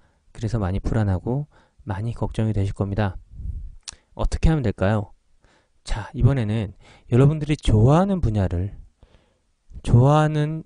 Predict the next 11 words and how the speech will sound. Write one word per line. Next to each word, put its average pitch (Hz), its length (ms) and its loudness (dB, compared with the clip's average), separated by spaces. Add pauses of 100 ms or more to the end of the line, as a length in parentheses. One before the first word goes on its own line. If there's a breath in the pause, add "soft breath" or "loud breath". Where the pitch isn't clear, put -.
일을 147 300 -4
가지고 101 640 -2
수익을 147 680 0
어떻게 - 340 0
하면 113 220 -2
발생할 107 400 0
수 110 120 -8
있을지에 107 440 -2
대해서 92 200 -2
말씀을 95 360 -4
드려보겠습니다. 95 680 -2